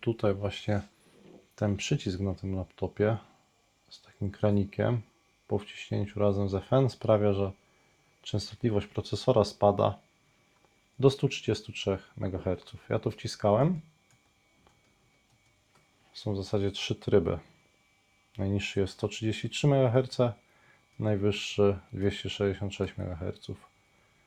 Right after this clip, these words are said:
Ale za bardzo żadne narzędzie mi tego nie wyłapuje. Na Wagun spisali, że niektóre narzędzia mogą tego nie wyłapać i że w zasadzie tylko, e,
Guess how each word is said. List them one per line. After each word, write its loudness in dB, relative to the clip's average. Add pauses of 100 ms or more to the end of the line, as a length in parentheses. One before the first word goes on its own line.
(440)
Ale 4
za 4
bardzo 6 (340)
żadne 4
narzędzie 4
mi 0
tego -2
nie 2
wyłapuje. 2
Na 2
Wagun 6
spisali, 4
że 2
niektóre -2
narzędzia 2
mogą 0
tego -6
nie 0
wyłapać 4 (840)
i -2
że -2
w -4
zasadzie 0
tylko, 0 (1400)
e, -2